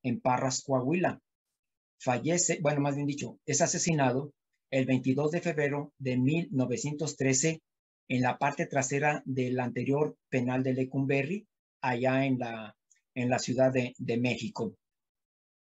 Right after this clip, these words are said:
Y algo también desca-, des-, eh, rescatable de este personaje es que falle-, es, eh, asesinado a la edad de treinta y nueve años.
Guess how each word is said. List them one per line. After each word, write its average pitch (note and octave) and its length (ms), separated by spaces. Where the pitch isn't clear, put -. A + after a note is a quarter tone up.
Y B2 140
algo C3 180
también D3+ 460
desca-, C3+ 380
des-, - 360
eh, A#2+ 440
rescatable C#3+ 520
de D3 80
este D3 260
personaje C#3+ 480
es - 100
que D#3+ 280
falle-, C3+ 460
es, C3+ 420
eh, C3+ 180
asesinado C3+ 680
a B2 80
la B2 60
edad C3+ 180
de A#2 120
treinta B2 420
y A#2 60
nueve B2+ 480
años. C3+ 540